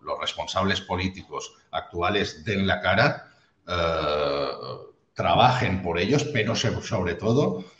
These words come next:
pues que puedan responder a posibles responsabilidades políticas que hayan tenido, eh, en, en este tema. Yo creo que este tema,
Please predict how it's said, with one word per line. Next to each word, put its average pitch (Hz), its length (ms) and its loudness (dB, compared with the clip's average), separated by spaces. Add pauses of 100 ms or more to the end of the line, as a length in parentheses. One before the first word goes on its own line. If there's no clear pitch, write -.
(160)
pues - 160 -6
que 104 120 -6
puedan 101 360 2
responder 101 920 0
a 78 120 -2
posibles 95 480 -2
responsabilidades 78 840 -4
políticas 87 840 -4 (300)
que 78 100 -4
hayan 87 240 0
tenido, 92 600 -2 (200)
eh, 69 540 -2
en, 69 120 -4
en 78 200 -4
este 82 200 -8
tema. 78 300 -4
Yo 71 120 -4
creo 78 120 -10
que 87 80 -8
este - 160 -10
tema, 92 400 -2